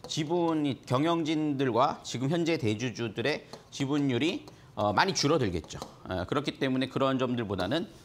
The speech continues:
사채를 통해서 자금을 끌어왔다라고 볼 수 있겠고요. 그러니까 사실 사채의 가장 단점은 뭐 부채가 늘어나는 것도 있고 돈을 갚아야 된다라는, 예, 부담감이 있는 거죠. 그렇지만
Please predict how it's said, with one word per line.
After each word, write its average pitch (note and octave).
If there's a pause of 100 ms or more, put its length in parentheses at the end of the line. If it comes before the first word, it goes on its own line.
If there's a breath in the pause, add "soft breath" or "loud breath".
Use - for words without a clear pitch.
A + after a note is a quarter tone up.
(120)
사채를 D3
통해서 C3+ (240 loud breath)
자금을 G#2 (200)
끌어왔다라고 B2
볼 F#2+
수 -
있겠고요. F#2 (520 loud breath)
그러니까 -
사실 A3+
사채의 G#3+
가장 E3
단점은 D3
뭐 B2+
부채가 E3+
늘어나는 C3
것도 A#2
있고 A#2+ (320 loud breath)
돈을 G3
갚아야 -
된다라는, A2+ (220)
예, F#2
부담감이 C3
있는 F2
거죠. D#2+
그렇지만 E3+